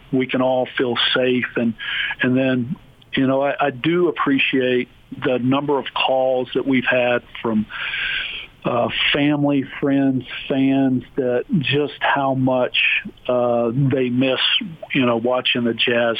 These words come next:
play. It's one of the reasons why Becky and I decided to come here eight years ago, was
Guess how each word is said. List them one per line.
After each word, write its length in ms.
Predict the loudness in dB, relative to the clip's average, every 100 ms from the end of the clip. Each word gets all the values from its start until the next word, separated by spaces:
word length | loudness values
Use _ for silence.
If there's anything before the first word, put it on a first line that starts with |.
| -4
play. 380 | -2 0 2 2
It's 260 | 0 0
one 160 | 0 0
of 80 | 0
the 60 |
reasons 440 | 2 0 0 0 0
why 200 | 0 0
Becky 380 | -2 -4 -2 -2
and 120 | 2
I 180 | 0 0
decided 460 | -2 -2 0 0
to 60 | -2
come 240 | -2 0
here 220 | 2 2
eight 240 | 0 -2 -2
years 180 | 0 0
ago, 300 | 0 0 2
was 180 | 0